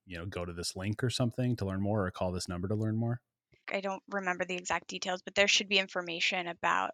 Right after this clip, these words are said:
Speaker 2: how to get legal help.
Speaker 1: Gotcha.
Speaker 2: And then once you're in court, you should definitely be told that you have the right to an attorney if you qualify.
Speaker 1: Gotcha. So the eviction moratorium that we all know about, there was the federal one, there was, and there's also a Washington state one,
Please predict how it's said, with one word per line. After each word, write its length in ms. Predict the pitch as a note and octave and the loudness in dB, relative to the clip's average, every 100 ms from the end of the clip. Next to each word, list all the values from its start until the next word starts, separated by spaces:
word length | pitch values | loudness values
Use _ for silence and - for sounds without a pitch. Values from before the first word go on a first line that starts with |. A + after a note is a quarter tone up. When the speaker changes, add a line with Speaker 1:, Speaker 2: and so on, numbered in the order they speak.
| - | -4
Speaker 2:
how 240 | F#3+ F#3+ | -2 0
to 80 | F#3 | 2
get 300 | F#3 - F3+ | 2 0 0
legal 260 | F#3 F3+ F3+ | -6 -2 -4
help. 440 | - - - F#3 | -2 0 0 0
Speaker 1:
Gotcha. 280 | - F3 - | -2 -6 -4
Speaker 2:
And 100 | G3+ | 0
then 180 | F#3 F3+ | 0 4
once 260 | G#3 G3+ - | 4 6 4
you're 80 | F#3+ | 2
in 80 | |
court, 280 | F#3 G3+ F3+ | 2 2 2
you 100 | - | 2
should 180 | - F#3+ | -2 2
definitely 420 | F3+ F3 G3 F#3 | 2 2 -4 -8
be 160 | F3 E3+ | -8 -8
told 520 | - G3 E3+ - - _ - - _ | -6 -4 -2 -4 -6 _ -20 -20 _
that 120 | G3+ | 0
you 80 | - | 0
have 180 | F#3+ E3+ | 0 0
the 100 | F3+ | 2
right 180 | F3 - | 2 2
to 120 | - | -4
an 80 | F3+ | -4
attorney 640 | G#3 - - G#2+ A2 - - | -4 -4 -4 -4 -6 -6 -4
if 240 | - - | -4 -4
you 220 | - G#2+ _ - | -8 -10 _ -12
qualify. 640 | - A#2 A2 - B2 - A#3 _ - | -2 0 -2 -6 -10 -10 -14 _ -4
Speaker 1:
Gotcha. 260 | G2 - - - _ | -4 -6 -16 -20 _
So 380 | - D3+ D3+ C3+ B2+ | 4 10 10 8 4
the 80 | |
eviction 340 | B2+ D3 C3+ C3 | 8 8 8 6
moratorium 480 | A#2 A2+ G#2 G#2+ G#2 | 8 6 4 2 2
that 100 | F#2+ | 2
we 100 | G2 | 0
all 140 | G2 | 0
know 220 | F#2+ F#2+ | 0 -2
about, 480 | F#2+ F#2 F2+ F2+ F2+ - | 0 0 0 -2 -6 -6
there 100 | G2 | -4
was 100 | F2 | -2
the 60 | |
federal 320 | F2+ C#3+ C3 B2+ | 8 10 10 8
one, 220 | B2 A#2+ | 8 6
there 140 | G#2 | 4
was, 200 | F2+ - G2+ | 0 -6 -6
and 280 | A2 G#2 | -2 -2
there's 280 | F#2 F2 F2 | -2 -4 -4
also 240 | F#2+ F#2 F2 | -4 -2 -4
a 80 | |
Washington 420 | F2 F2 - F#2 - | -2 -2 -4 -8 -4
state 280 | - A2+ | 0 0
one, 360 | F#2+ F#2+ F2+ | 0 -4 -4